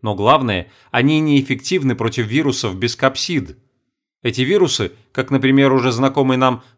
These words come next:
норовирус, часто доставляют нам проблемы при диарейных заболеваниях,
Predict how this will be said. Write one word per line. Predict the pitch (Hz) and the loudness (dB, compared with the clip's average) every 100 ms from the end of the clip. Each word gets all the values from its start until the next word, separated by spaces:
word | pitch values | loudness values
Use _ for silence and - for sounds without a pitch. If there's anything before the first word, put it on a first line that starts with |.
| 143 | -2
норовирус, | 156 127 104 92 85 76 - _ _ _ | 2 4 2 -2 -6 -10 -16 _ _ _
часто | - 120 117 165 | -2 0 0 -2
доставляют | 147 139 151 127 110 107 | -4 -2 0 2 2 2
нам | 113 110 | 0 0
проблемы | 117 110 151 160 98 - _ - | 0 0 0 -2 -4 -8 _ -2
при | 143 | 0
диарейных | 135 147 135 139 139 135 | 4 4 4 4 2 0
заболеваниях, | 127 156 175 180 151 92 82 76 | -2 0 2 4 2 0 -6 -10